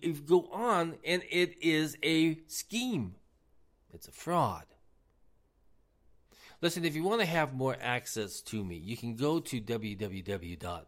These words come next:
lodge, L O D G E dash C O dot com. Again, that's W W W dot lodge, L O D G E dash C O dot com.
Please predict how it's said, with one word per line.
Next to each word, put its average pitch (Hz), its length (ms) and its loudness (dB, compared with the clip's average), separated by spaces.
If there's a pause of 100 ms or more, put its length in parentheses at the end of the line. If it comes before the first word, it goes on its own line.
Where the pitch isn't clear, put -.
lodge, 110 500 -2
L 107 200 -2
O 107 40 0
D 104 200 -6
G 104 180 -8
E 156 160 -6
dash 123 320 -4
C 110 180 -2
O 107 80 2
dot 90 220 -6
com. 143 320 -2 (380)
Again, 139 280 2
that's 139 260 -2
W 175 520 0
W 139 400 0
W 98 380 -2
dot 104 340 -4
lodge, 151 460 2
L 139 160 -2
O 143 80 0
D 135 160 -4
G 127 100 -6
E 123 200 -4
dash 117 280 -4
C 107 180 -4
O 104 60 -2
dot 101 240 -6
com. 95 240 -8